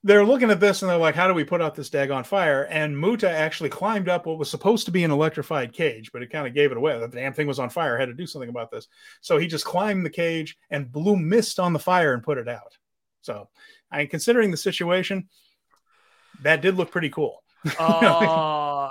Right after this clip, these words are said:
Speaker 2: I mean, that's one way to break kayfabe and keep kayfabe at the same time.
Speaker 1: <laughs> So, yeah, a little bit, right? Yeah. On the other hand, what are you gonna do? Cancel the match? You cancel the match?
Speaker 2: Muta's
Speaker 1: Because
Speaker 2: mist
Speaker 1: the
Speaker 2: is more powerful than an electrical cage.
Speaker 1: An electrical cage.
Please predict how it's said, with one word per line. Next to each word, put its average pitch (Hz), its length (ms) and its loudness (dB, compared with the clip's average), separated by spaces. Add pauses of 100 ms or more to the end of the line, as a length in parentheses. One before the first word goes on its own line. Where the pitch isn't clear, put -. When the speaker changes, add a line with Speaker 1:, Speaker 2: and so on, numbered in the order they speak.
Speaker 2:
I 165 100 -6
mean, 175 140 -6
that's 175 220 -2
one 180 180 0
way 208 120 -2
to 170 80 -4
break 156 260 -4
kayfabe 151 520 -6
and 143 100 -16
keep 160 260 -18
kayfabe 135 380 -10
at 131 100 -20
the - 60 -20
same 127 260 -14
time. 131 400 -8 (140)
Speaker 1:
<laughs> - 160 -6
So, 226 100 -4
yeah, 240 260 4 (220)
a 226 100 4
little 247 240 10
bit, 202 140 6
right? 156 300 4
Yeah. 156 320 0 (400)
On 185 120 4
the 214 140 8
other 240 160 8
hand, 196 180 4
what 202 120 0
are - 20 -2
you 190 60 -4
gonna 190 160 0
do? 180 160 -2
Cancel 156 320 -4
the 147 80 -2
match? 165 180 -2
You 139 80 -4
cancel 180 320 -2
the 165 80 -6
match? 196 120 0
Speaker 2:
Muta's 294 280 2
Speaker 1:
Because 208 120 -4
Speaker 2:
mist 202 280 0
Speaker 1:
the 214 80 -2
Speaker 2:
is 165 80 -4
more 202 160 4
powerful 196 580 0
than 208 180 -4
an 165 100 -2
electrical 156 560 -6
cage. 123 920 -20
Speaker 1:
An 110 220 -12
electrical 143 400 -6
cage. 135 260 -4